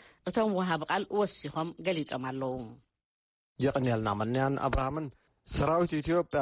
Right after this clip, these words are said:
Speaker 2: ካብ ኣላማጣን ኮረምን ስለ ዝወፀ ንሕና እውን መረበትና ገዲፍና ወፂና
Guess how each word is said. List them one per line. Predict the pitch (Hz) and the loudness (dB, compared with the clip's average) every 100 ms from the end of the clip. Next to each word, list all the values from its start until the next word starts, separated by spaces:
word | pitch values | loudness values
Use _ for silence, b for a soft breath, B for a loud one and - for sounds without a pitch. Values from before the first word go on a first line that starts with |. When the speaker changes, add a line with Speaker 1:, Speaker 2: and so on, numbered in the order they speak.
| 135 | 2
Speaker 2:
ካብ | 147 143 | 0 2
ኣላማጣን | 143 143 143 143 143 143 143 | 2 4 0 2 2 0 -2
ኮረምን | - 147 151 147 147 | 0 2 2 0 -4
ስለ | 139 147 143 | -4 -2 -2
ዝወፀ | 139 151 147 - 143 | 0 0 0 0 -2
ንሕና | 143 139 147 | -2 -2 2
እውን | 147 147 143 | 2 0 0
መረበትና | 139 139 143 143 151 147 147 | 0 2 0 -2 -2 -2 0
ገዲፍና | 135 139 139 139 143 | -2 -4 -2 0 2
ወፂና | 143 135 143 143 | 4 2 0 0